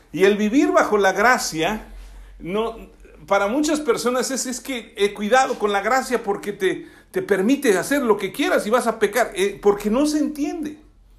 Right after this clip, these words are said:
O sea, es, hemos estado ex-, tan expuestos a la ley que el problema es que no entendemos la gracia. Y el apóstol Pablo era un hombre de la ley. ¿Cómo es que entendió la gracia?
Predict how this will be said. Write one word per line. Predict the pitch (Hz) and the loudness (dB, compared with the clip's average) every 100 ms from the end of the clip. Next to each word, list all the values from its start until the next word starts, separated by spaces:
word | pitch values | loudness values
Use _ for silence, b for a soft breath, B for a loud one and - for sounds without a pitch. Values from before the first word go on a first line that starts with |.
| b b b | b b b
O | 147 | -2
sea, | 214 214 | -2 0
es, | 240 - | -2 -2
hemos | 247 277 | 0 0
estado | 226 220 254 247 | -2 0 2 2
ex-, | 226 - - | -2 -10 -14
tan | - 185 | -2 -2
expuestos | 180 - - 247 302 - 202 | -2 -6 -6 -2 -2 -2 -4
a | 170 | 0
la | 139 | 0
ley | 139 208 285 302 - b b b b b b b - - | 0 -2 -4 -8 -14 b b b b b b b -20 -10
que | 180 185 185 | 0 2 2
el | 170 175 | -2 -2
problema | 170 190 185 269 311 190 190 - | 2 4 6 6 6 2 0 -4
es | - 226 269 - - - | 2 2 2 -2 -6 -8
que | - | -6
no | 202 254 | -2 -2
entendemos | 262 254 233 254 247 226 | -2 -4 -2 0 0 -2
la | 240 | 0
gracia. | 254 285 - 165 151 B B B B | 0 0 -2 -6 -6 B B B B
Y | 196 214 226 | -2 2 6
el | 226 | 6
apóstol | 220 - 359 370 330 262 | 4 6 6 6 2 2
Pablo | - 330 349 285 | 4 6 6 2
era | 359 339 320 | 4 4 4
un | 330 | 4
hombre | 415 415 262 175 | 2 2 2 2
de | 147 | 0
la | 143 147 | 0 0
ley. | 165 160 - - - - _ _ 294 311 320 339 _ b b b b _ | 0 0 -4 -12 -20 -20 _ _ -20 -20 -20 -20 _ b b b b _
¿Cómo | 294 381 359 | 4 4 4
es | 330 | -2
que | 302 226 | -2 -2
entendió | 208 196 185 175 185 208 | -2 0 -2 -2 0 2
la | 214 | 2
gracia? | 175 185 185 - - 110 98 | 0 -4 -4 -8 -12 -14 -14